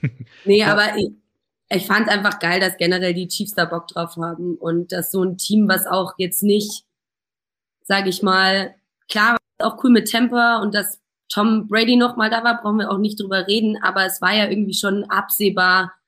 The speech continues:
Speaker 1: dass Tom Brady jetzt nicht mehr lange macht, ja, im, im aktiven Football-Business.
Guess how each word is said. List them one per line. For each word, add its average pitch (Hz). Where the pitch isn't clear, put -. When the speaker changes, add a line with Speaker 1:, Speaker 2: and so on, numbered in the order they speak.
Speaker 1:
dass 185
Tom 185
Brady 190
jetzt 196
nicht 220
mehr 180
lange 175
macht, -
ja, 180
im, 180
im 185
aktiven 175
Football-Business. 175